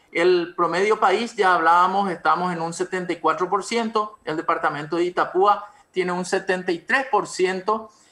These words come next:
de personas que tie-, que pueden acceder. Es, esto se va disminuyendo.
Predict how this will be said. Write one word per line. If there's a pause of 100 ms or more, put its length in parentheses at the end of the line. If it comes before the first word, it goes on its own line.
(120)
de
personas
que
tie-,
que
pueden
acceder. (580)
Es,
esto
se
va
disminuyendo.